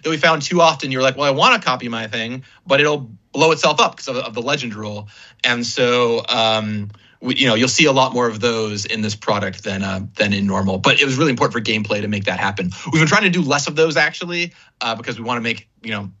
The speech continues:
legendary matter. For, if it's gonna, if it's, if it's gonna matter, why not have it matter?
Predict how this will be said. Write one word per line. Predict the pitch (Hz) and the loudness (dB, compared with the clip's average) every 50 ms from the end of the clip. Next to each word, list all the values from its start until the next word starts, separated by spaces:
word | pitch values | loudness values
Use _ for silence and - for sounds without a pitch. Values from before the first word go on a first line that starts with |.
| _ _ _ - | _ _ _ -12
legendary | 113 113 113 127 120 - 113 113 113 113 107 | -4 2 4 4 4 4 2 4 4 4 4
matter. | 107 113 113 113 120 120 117 | 6 6 6 6 6 6 4
For, | 113 117 | 2 -2
if | 107 101 113 110 107 107 | -6 -4 -4 -6 -4 -4
it's | 104 101 | -4 0
gonna, | 98 117 110 113 | 0 0 2 2
if | 113 107 101 - | 2 0 0 -2
it's, | 117 - 135 | -2 0 0
if | 135 117 | 0 0
it's | 135 123 | 0 2
gonna | 135 135 127 | 2 2 4
matter, | 127 127 123 127 123 | 4 4 4 4 2
why | 113 117 | 0 -2
not | 113 110 110 | -4 -2 -2
have | 120 123 | -2 -2
it | 131 | -2
matter? | 127 131 131 131 117 - - | -2 -2 -2 0 -2 -2 -4